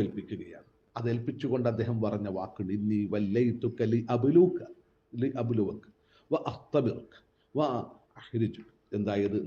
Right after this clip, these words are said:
നിന്നെ പരീക്ഷണാർത്ഥമാണ് ഞാൻ ഈ ചുമതല ഏൽപ്പിക്കുന്നത്. ഫ ഇൻ അഹ്സൻത റദത്തുക ഇല അമലിക വദിത്തുക.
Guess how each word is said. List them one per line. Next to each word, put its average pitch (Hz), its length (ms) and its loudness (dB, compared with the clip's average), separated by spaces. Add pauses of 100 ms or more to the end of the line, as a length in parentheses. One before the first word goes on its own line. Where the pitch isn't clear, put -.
നിന്നെ 151 320 2 (440)
പരീക്ഷണാർത്ഥമാണ് 117 1120 0 (100)
ഞാൻ 95 200 -4
ഈ - 20 -6 (140)
ചുമതല 92 320 -6 (120)
ഏൽപ്പിക്കുന്നത്. - 520 -14 (500)
ഫ - 20 0 (160)
ഇൻ 208 80 6 (100)
അഹ്സൻത 196 480 4 (160)
റദത്തുക 127 500 0 (560)
ഇല 107 140 0 (280)
അമലിക 120 360 -2 (220)
വദിത്തുക. - 460 -6